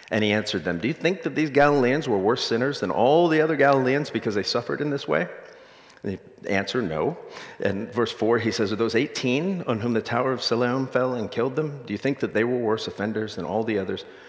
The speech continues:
who lived in Jerusalem?" So the, really the question, they're coming to him and they're, they're reflecting. And Jesus has just said, "You," he's talking to them, "you need to settle with the one who has something against you.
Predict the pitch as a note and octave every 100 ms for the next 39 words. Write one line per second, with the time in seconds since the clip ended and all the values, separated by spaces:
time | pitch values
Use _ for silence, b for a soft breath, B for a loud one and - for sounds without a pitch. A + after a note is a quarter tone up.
0 | B B G#2 G2 G2+ F#2+ - F#2+ F#2+ F#2
1 | - - F2+ F2 E2 - D#2 D2 - _
2 | _ _ _ B B B B C3 B2+ C3
3 | C#3 C3+ E3 G3 B2 - C#3 - A2+ A2+
4 | B2+ C3 G#2+ F#2 F#2+ G2 G#2 G2+ F2 G2+
5 | - B2 C3 G#2+ F#2 B B B B B
6 | B - A#2+ A2 G#2+ A2+ B2+ B2+ E3 D#3
7 | A#2 A#2+ - B2+ - A#2 F#2 E2 G#2 G#2
8 | C#3 F#2 C#3 B2 G2+ A#2+ A#2 G#2+ G2 A2
9 | A2+ A2 C3 D3 G#2 - B2+ D#3 G2+ G2
10 | - G2+ A2+ G#2+ G#2 G2+ A#2+ A#2 G#2 F2+
11 | A2+ E3 - F#2 F2